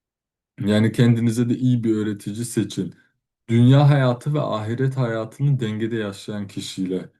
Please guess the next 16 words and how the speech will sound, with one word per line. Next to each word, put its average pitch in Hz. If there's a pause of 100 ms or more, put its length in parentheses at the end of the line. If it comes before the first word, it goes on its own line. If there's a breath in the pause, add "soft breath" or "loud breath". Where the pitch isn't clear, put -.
(360)
ilerleyin 92
canlar, 90
hocanız 92
olarak. 87 (260 loud breath)
Bu 135
tabii 135
tasavvuf 131
için 131
sade 117
geçerli 123
midir? 143
Hayır, 131
yani 104
ne 123
yapıyorsanız 113
yapın. 92